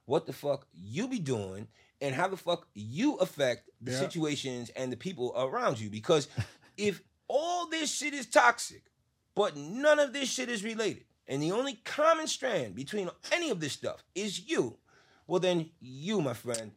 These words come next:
Speaker 1: not you personally,
Speaker 2: No, well,
Speaker 1: but this person
Speaker 2: it's crazy. I'm
Speaker 1: in
Speaker 2: laughing.
Speaker 1: particular is the problem.
Speaker 2: So that's, I'm laughing
Speaker 1: Or
Speaker 2: because
Speaker 1: a
Speaker 2: I,
Speaker 1: part of it.
Speaker 2: I'm laughing because I, I,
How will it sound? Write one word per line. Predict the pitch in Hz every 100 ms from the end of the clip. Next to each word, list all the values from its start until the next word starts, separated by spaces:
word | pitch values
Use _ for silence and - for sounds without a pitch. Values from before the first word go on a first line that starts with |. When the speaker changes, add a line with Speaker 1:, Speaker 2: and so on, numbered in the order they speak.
| _
Speaker 1:
not | 123 143 143
you | 160 131
personally, | - 156 110 92 180
Speaker 2:
No, | 208
well, | 226 254
Speaker 1:
but | 190 135
this | 160
person | - - 165
Speaker 2:
it's | 220 -
crazy. | 269 269 277 240
I'm | 214 233
Speaker 1:
in |
Speaker 2:
laughing. | 208 214 175
Speaker 1:
particular | 185 170 123 120 104 - _ _ -
is | 151 139 113 - -
the | 117
problem. | 107 87 - _
Speaker 2:
So | - 214
that's, | 233 233 156
I'm | 185 208
laughing | 214 190 180
Speaker 1:
Or |
Speaker 2:
because | 170 165
Speaker 1:
a |
Speaker 2:
I, | 160
Speaker 1:
part | 175 160
of | 120 85
it. | - _ _ -
Speaker 2:
I'm | 202 202
laughing | 196 185 175
because | 160 175
I, | 156 151
I, | 156 147